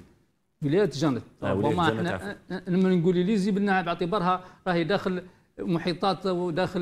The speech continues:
Speaker 1: ال-، هياكل شركة سونتراك، آه، لما جانت تبقى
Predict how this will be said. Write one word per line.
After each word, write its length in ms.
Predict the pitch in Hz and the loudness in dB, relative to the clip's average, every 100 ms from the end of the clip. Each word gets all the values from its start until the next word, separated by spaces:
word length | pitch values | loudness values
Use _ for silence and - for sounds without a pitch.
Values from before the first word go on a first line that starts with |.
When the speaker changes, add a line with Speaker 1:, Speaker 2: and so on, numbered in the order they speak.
| 175 | -2
Speaker 1:
ال-، 480 | 175 170 170 175 151 | 0 -2 -2 -2 2
هياكل 540 | 175 202 202 180 175 | 2 2 0 -2 -4
شركة 420 | - 190 185 180 | -2 -2 -2 -4
سونتراك، 580 | - 185 170 165 175 190 - | -4 -4 -2 0 0 0 -4
آه، 260 | 180 175 185 - _ _ _ _ _ | -6 -6 -10 -16 _ _ _ _ _
لما 320 | 175 185 175 | 0 2 4
جانت 340 | 160 214 196 208 | 2 2 0 -4
تبقى 440 | - 202 196 - | -6 -2 -2 -4